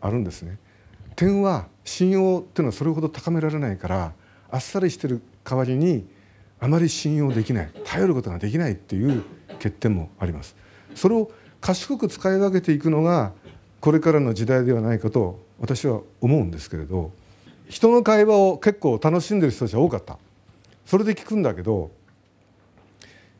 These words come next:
仲間との会話でひらめいたことがありますか？で、私はね、自分自身、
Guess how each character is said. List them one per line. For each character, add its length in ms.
仲 240
間 120
と 120
の 100
会 240
話 140
で 420
ひ 160
ら 100
め 120
い 20
た 80
こ 80
と 80
が 80
あ 20
り 80
ま 80
す 100
か？ 100
で、 100
私 380
は 100
ね、 180
自 140
分 160
自 260
身、 200